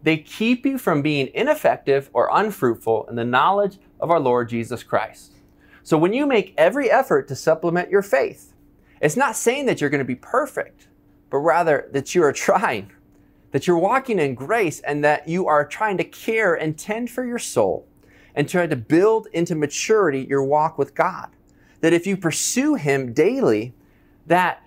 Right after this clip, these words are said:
it'll keep you from being ineffective and unfruitful. And if those are negative words, so if you flip that, if you wanna be effective in your life, if you want to have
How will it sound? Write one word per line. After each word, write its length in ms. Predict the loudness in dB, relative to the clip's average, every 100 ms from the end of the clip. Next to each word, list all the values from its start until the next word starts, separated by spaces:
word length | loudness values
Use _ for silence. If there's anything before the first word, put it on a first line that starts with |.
| -2
it'll 180 | 2 2
keep 320 | 0 -2 0
you 100 | -2
from 200 | -2 -2
being 220 | -2 -4
ineffective 800 | -2 -2 -2 -2 -4 -4 -6 -6 _ _ _ _ -8
and 80 |
unfruitful. 720 | -4 -2 -4 -8 -8 -12 -14 -16 _ _ _ _ _ _ _
And 120 | -8
if 160 | -8 -8 _
those 200 | 2 2
are 80 | 2
negative 440 | 0 0 2 0 2
words, 280 | 0 0
so 120 | 0 -2
if 120 | -2
you 80 | -4
flip 320 | 0 0 0
that, 280 | -2 -2 -6 _ _ _ _ _ _ _ _ _ _ _
if 160 | -4 -2
you 120 | 0
wanna 180 | 2 2
be 200 | 2 0
effective 880 | -2 -8 -2 0 0 -4 -8 -8 -18 -20 _ _ _ _ _
in 80 | -6
your 100 | 0
life, 580 | 0 0 -4 -16 -20 -20 _ _ _ _ -8
if 80 | 0
you 140 | 2
want 160 | 4 2
to 80 |
have 340 | 0 0 -2